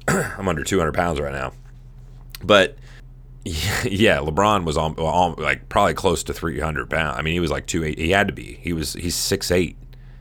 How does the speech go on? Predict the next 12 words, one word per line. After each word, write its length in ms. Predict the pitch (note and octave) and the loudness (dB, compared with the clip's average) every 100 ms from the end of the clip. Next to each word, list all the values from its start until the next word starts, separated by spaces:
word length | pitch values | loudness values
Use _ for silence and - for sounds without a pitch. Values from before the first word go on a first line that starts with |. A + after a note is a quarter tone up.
| - | -8
and 100 | D#2+ | -2
he, 160 | E2+ C2+ | -2 0
he 180 | D2+ | -2
was 200 | E2 C#2+ | -2 -2
that 360 | D2 E2+ E2+ - | 0 2 2 -2
muscular. 640 | D#2+ E2+ - F#2+ F#2+ F#2 F2+ | -4 -2 0 0 0 0 -6
Like, 220 | D#2 C#2 | -10 -6
dude, 260 | F2 D#2 | -4 -4
he 120 | C#2+ F2 | -4 -2
weighed 240 | F2 D#2+ | 0 -2
two 180 | F2+ E2+ | -2 0
eighty. 380 | F#2+ D#2 - | 0 -2 -6